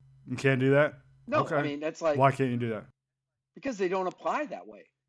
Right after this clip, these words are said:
Speaker 2: Because as you make a run in through the tournament, your number,
Speaker 1: I mean,
Speaker 2: those
Speaker 1: I, I realize it
Speaker 2: efficiency
Speaker 1: could
Speaker 2: numbers are gonna
Speaker 1: change.
Speaker 2: go way up. You can't do that.
Speaker 1: They will
Speaker 2: It's
Speaker 1: go,
Speaker 2: like,
Speaker 1: they
Speaker 2: it's
Speaker 1: will go
Speaker 2: like
Speaker 1: way up?
Speaker 2: Yeah.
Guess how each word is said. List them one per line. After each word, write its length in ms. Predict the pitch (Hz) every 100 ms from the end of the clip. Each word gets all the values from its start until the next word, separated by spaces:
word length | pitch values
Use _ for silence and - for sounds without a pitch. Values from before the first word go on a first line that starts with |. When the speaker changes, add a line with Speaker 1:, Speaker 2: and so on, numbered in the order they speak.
| _ _ _ _ _ -
Speaker 2:
Because 300 | 196 202 185
as 120 | 165
you 80 | 208
make 180 | 226 220
a 60 |
run 340 | 156 175 208 185
in 220 | 180 175 _
through 180 | 196 180
the 100 | 143
tournament, 500 | - 247 269 131 131 - _ _
your 140 | 156 165
number, 340 | 175 165 175 156 156
Speaker 1:
I 120 | 185
mean, 20 |
Speaker 2:
those 40 |
Speaker 1:
I, 400 | 208 190 190 196
I 20 | 185
realize 400 | 214 214 185 165
it 80 |
Speaker 2:
efficiency 240 | 170 143 156
Speaker 1:
could 20 |
Speaker 2:
numbers 0 |
are 140 | 170
gonna 200 | 131 127
Speaker 1:
change. 60 | -
Speaker 2:
go 80 | 165
way 320 | 151 170 165
up. 240 | 226 262 - _ _ _ _ _ _ _ _ _ _ _ _ _ _ _ _ _
You 100 | 180
can't 240 | 202 226
do 140 | 190 247
that. 200 | 131 - _ _ _ _
Speaker 1:
They 100 | 127
will 180 | 131 139
Speaker 2:
It's 80 | 135
Speaker 1:
go, 60 |
Speaker 2:
like, 160 | 135 - - -
Speaker 1:
they 80 | 135
Speaker 2:
it's 80 | 139
Speaker 1:
will 120 | 139
go 140 | 139
Speaker 2:
like 40 | 139
Speaker 1:
way 140 | 135
up? 180 | 135 139 _ _ _ _ _ _ _ _ _ _
Speaker 2:
Yeah. 220 | 349